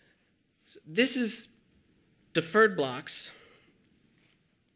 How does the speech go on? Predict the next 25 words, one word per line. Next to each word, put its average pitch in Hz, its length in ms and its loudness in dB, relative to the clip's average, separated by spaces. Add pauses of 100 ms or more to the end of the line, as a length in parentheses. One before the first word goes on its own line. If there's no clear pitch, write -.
(500)
lets 175 240 -2
you 180 60 0
do 175 160 0
pretty 180 180 -4
much 147 280 -2
anything 139 400 0 (720)
when 151 200 2
you're 143 120 4
matching 135 320 0
the 123 60 0
route. 104 240 -8 (1900)
It 170 180 2
takes - 640 2 (640)
the 147 140 6
request, 175 600 0
current 180 220 -4
request 139 340 -2
object 123 440 -6
and 160 240 2
the 165 60 0
current 160 280 -2
set 143 120 -2
of 135 60 0
matched 131 400 -2 (220)
pr-, 143 160 -10